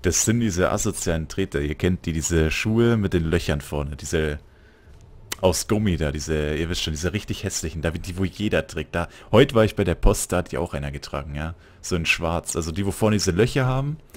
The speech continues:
und hinten ja diese Schlaufe, diesen Gurt, also wo es so Halbschuhe. Also Halbschuhe ist schon das falsche Wort, eigentlich mein Halbschuhe ist ja was anderes, aber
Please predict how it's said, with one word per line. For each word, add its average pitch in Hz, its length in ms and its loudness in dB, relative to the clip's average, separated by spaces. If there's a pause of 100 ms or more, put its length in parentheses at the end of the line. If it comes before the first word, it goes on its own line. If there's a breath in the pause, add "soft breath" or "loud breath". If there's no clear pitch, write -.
(220 loud breath)
und 85 120 -2
hinten 117 260 4
ja 110 100 6
diese 92 300 4
Schlaufe, 95 540 2
diesen 76 300 -8
Gurt, 98 200 -2
also 78 220 -2
wo 87 120 -6
es 85 140 -8
so 85 180 -10
Halbschuhe. 80 720 -4 (840 loud breath)
Also 85 160 -2
Halbschuhe 110 380 0
ist 95 60 -4
schon 95 160 -4
das 82 120 -4
falsche 85 340 -4
Wort, 85 180 -2
eigentlich 80 160 -6
mein 76 140 -4
Halbschuhe 85 280 -4
ist 78 100 -6
ja 73 80 -4
was 78 120 -8
anderes, 85 240 -2
aber 76 240 -4